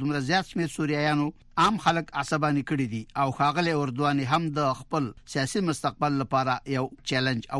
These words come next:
ګواښ ګڼي. په روانه هفته کې د یو برحاله سابقه دار روسي ډیپلوماټ بوریس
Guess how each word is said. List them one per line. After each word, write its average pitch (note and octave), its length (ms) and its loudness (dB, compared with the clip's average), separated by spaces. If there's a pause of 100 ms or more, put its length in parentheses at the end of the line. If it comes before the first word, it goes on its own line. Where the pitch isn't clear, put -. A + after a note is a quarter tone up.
ګواښ D#3 240 2
ګڼي. G#2 240 -6 (220)
په F3+ 100 2
روانه G#3+ 460 2
هفته B3+ 320 -2
کې A#3+ 280 -6
د F3 120 2
یو F#3 180 2
برحاله A3 560 2
سابقه F3 460 0
دار G#3+ 220 2
روسي E3+ 280 -2
ډیپلوماټ D3+ 460 0 (240)
بوریس G3 320 2